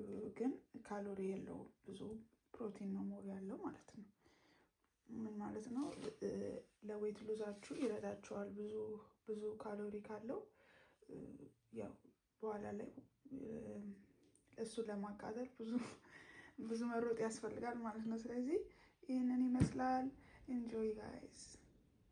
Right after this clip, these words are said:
አሁን ደግሞ ቀምሼ፣ እ፣ ምን እንደሚመስል እነግራችኋለሁ። እንዴት ምን እንደሚ-፣ እንደሚጣፍጥ። እም፣ አንደኛ ይጣፍጣል፣ ሁለተኛም ደግሞ፣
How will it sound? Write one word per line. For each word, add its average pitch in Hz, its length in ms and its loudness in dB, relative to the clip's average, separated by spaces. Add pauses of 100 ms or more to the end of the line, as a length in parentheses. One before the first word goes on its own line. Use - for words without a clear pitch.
(1120)
አሁን 269 240 6
ደግሞ 262 200 8 (100)
ቀምሼ፣ 233 400 4 (280)
እ፣ 240 120 -2 (760)
ምን 226 160 6
እንደሚመስል 220 680 2
እነግራችኋለሁ። 233 840 0
እንዴት 254 280 10
ምን 269 160 12
እንደሚ-፣ 240 360 12 (2500)
እንደሚጣፍጥ። 233 800 6 (560)
እም፣ 226 500 12 (2500)
አንደኛ 233 360 8
ይጣፍጣል፣ 277 560 8
ሁለተኛም 254 580 8
ደግሞ፣ 277 240 8